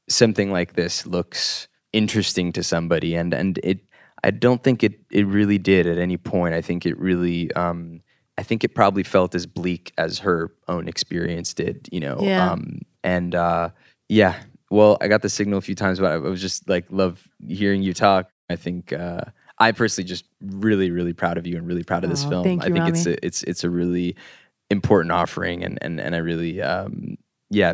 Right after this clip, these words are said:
Speaker 1: I, I feel like everyone here realizes, you know, how special this is. So thanks for making it.
Speaker 2: Thank you, Rami. And this
Speaker 1: Yeah,
Speaker 2: is a full
Speaker 1: yeah.
Speaker 2: circle moment.
Speaker 1: Yeah.
Speaker 2: You know?
Speaker 1: Yeah, yeah, yeah.
Speaker 2: S-, screening at
Speaker 1: Yeah.
Speaker 2: the Angelica.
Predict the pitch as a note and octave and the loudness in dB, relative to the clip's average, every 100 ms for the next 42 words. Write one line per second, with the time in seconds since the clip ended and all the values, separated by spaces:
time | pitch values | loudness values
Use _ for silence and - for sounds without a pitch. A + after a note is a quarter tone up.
0 | - F#2+ - - - G1+ G1+ G1+ G1+ G1+ | 0 -4 -4 -6 -4 -2 -2 -2 -2 -4
1 | - - - _ - G#2 F#2 F#2 F2+ F#2 | -8 -18 -20 _ -10 -6 -2 -2 -2 -2
2 | - G2 - G2 - - F#2+ - F#2+ F#2 | -6 -8 -6 -6 -6 -6 -4 -2 -4 -4
3 | - - - - - - G1+ G1+ - _ | -4 -4 -2 -4 -2 -2 0 -2 -6 _
4 | - G2+ - F#3+ - - - - B3+ B3 | -4 -2 0 0 0 -2 -4 -2 0 2
5 | A#3+ A#3+ A3+ A#3 B3 A3 G#3 - B3+ - | 2 2 4 4 4 6 6 6 4 4
6 | C4 - C4 A#3+ A3+ G#3+ A3 F#3+ D3 - | 4 6 4 4 4 4 4 2 0 -8
7 | - - A2 - G3 G3 G3 A3 F#3 - | -6 0 0 2 4 4 6 6 6 4
8 | - G#1 G#1 - - - D4 D#4 D#4 C#4 | 4 4 2 2 -4 2 4 6 6 8
9 | - B3+ A#3+ B3 B3 C#4 - D#4+ F4+ G#4 | 6 6 6 6 4 4 4 4 4 2